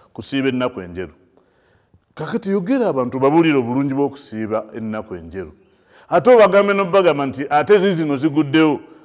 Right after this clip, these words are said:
Khair ala khair. Kirungi ku kirungi. Nnaku enjeru nnungi bulijjo mu myezi emirala. Kati ate mu, mu mwezi guno ogw'emi-,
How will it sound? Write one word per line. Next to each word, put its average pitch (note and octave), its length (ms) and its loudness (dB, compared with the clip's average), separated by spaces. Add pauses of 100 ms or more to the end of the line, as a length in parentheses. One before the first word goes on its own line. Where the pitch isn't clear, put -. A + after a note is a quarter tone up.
(640)
Khair F#3 500 2
ala G#2+ 240 -6
khair. F2 380 -8 (320)
Kirungi E3+ 440 2
ku A#2+ 120 -6
kirungi. C3+ 400 -4 (400)
Nnaku D3 340 -2
enjeru D3+ 340 2
nnungi C#3+ 460 -2
bulijjo C#3 720 0 (360)
mu G#2 60 -16
myezi A2 340 -8
emirala. F2+ 440 -10 (560)
Kati G2 260 -10
ate G2+ 500 -4 (200)
mu, G2 400 -16 (180)
mu F#2+ 120 -20
mwezi C3 380 -4
guno A2 240 -8
ogw'emi-, F#2+ 440 -10